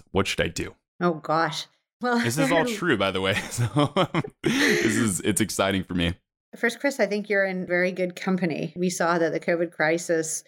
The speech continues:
Speaker 2: really meant that a lot of people who were, for the first time, a lot of entrepreneurs were really leaning into digital tools to help them grow their business. And,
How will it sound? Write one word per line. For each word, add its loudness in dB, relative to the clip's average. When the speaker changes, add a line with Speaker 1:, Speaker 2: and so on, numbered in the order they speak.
Speaker 2:
really 2
meant -2
that 0
a -4
lot 2
of -4
people -2
who 6
were, 4
for 0
the 0
first 2
time, 0
a -2
lot 2
of 0
entrepreneurs 0
were -4
really 2
leaning 0
into 0
digital -2
tools -2
to -2
help -2
them -2
grow 0
their 0
business. 0
And, -2